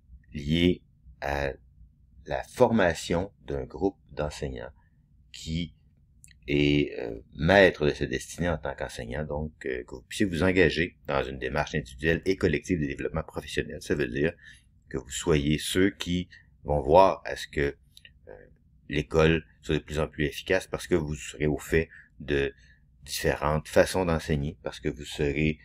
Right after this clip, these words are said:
euh, ceux qui proposeront de nouvelles façons d'enseigner, qui les testeront, ou bien qui redécouvriront de vieilles façons d'enseigner qui fonctionnent bien. En tout cas, que vous soyez ceux et celles qui décidiez de votre avenir professionnel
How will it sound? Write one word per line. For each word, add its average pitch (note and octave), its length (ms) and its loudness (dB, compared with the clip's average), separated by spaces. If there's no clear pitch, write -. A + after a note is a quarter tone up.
euh, A1+ 240 -6
ceux E2 220 -4
qui D#2 280 -4
proposeront F2 540 6
de F2+ 100 -4
nouvelles F2 160 0
façons F2+ 220 -4
d'enseigner, F2 440 0
qui - 100 -12
les D2+ 140 0
testeront, - 480 -4
ou D3+ 60 2
bien B2+ 160 0
qui A#2 100 0
redécouvriront G2+ 640 4
de F2+ 80 2
vieilles D#2+ 260 2
façons F2 260 -2
d'enseigner E2+ 340 -2
qui - 80 -20
fonctionnent D#2+ 340 0
bien. D2 200 -6
En D#2+ 100 4
tout - 80 -14
cas, G2+ 240 6
que - 80 -4
vous D#2 100 -4
soyez D#2+ 560 0
ceux G2 380 2
et D#2+ 40 -8
celles D2+ 340 0
qui - 180 -12
décidiez D#2+ 640 0
de C#2 140 -4
votre C#2 260 -2
avenir D#2 260 0
professionnel C2+ 760 -4